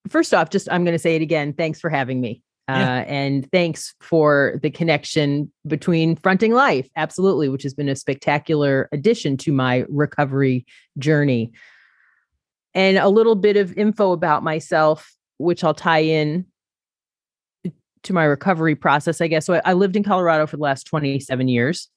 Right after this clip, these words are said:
Speaker 1: I'm originally from upstate New York, foothills of the Adirondacks, but lived in the Rockies for the last twenty-seven years and began my journey of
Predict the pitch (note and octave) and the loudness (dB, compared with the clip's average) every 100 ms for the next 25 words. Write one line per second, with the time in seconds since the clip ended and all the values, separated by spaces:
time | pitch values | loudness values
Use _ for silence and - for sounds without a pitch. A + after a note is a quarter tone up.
0 | - C#3+ C3+ D3+ B2+ C3+ B2 D3 C#3 C3+ | -6 -4 0 0 0 -2 -2 -2 -2 -2
1 | - - C#3 C#3 C3+ B2+ B2 C#3 - - | -4 -4 -2 0 0 2 2 0 -4 -14
2 | _ _ _ _ _ _ _ _ - E3 | _ _ _ _ _ _ _ _ -6 -4
3 | D3+ D#3+ D3 D3+ D#3 D3 D3+ D3 C#3+ C#3+ | 0 0 0 2 2 4 4 4 4 2
4 | D#3 - - E3+ C#3 - _ E3+ E3+ D3+ | 2 0 -4 0 0 -2 _ 0 0 2
5 | F3 E3 D#3+ D#3 D3+ C#3+ C3+ C3+ B2+ - | 0 0 0 2 2 2 0 -4 -4 -6
6 | D3 C#3 B2+ - D3+ C#3 D3 C3+ C3 B2+ | -2 0 0 -2 -4 -4 -2 -2 -2 -2
7 | A#2 A#2+ - _ _ - C#3+ C#3+ D3 C#3 | -2 -6 -14 _ _ -6 -2 0 0 -2
8 | C#3+ D3+ E3 G3+ C4 B3+ G#3 A3+ G#3+ E3+ | -2 -2 2 2 4 4 4 2 0 0
9 | D3 C#3 C3+ B2+ B2+ - C#3 C3+ C3 C3 | 0 0 -2 -2 -4 -4 -2 0 0 -2
10 | B2+ | -4